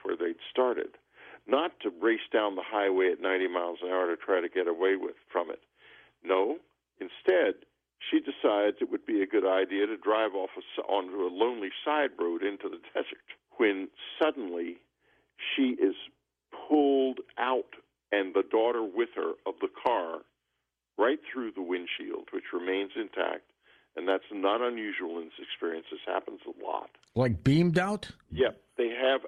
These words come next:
Speaker 1: absolute control. One of them once said to an abductee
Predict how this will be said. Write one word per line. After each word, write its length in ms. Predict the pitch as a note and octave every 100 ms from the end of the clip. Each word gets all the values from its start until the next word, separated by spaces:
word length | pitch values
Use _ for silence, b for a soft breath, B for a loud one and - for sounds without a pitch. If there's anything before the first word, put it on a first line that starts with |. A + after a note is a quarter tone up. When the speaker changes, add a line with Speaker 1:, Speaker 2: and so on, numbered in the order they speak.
| -
Speaker 1:
absolute 640 | B2 D#3 D#3 E3 D3+ C#3+ -
control. 580 | B2+ A2+ - A#2+ F2 D#2 B B B B
One 260 | G#2 B2+ F#3
of 120 | G3 D3+
them 320 | D3 C3+ G#2
once 220 | B2+ E3 - -
said 240 | D#3 B2+ B2 -
to 160 | - A2
an 80 | A2 -
abductee 880 | G#2+ A#2 B2+ A#2+ - A2 F2 E2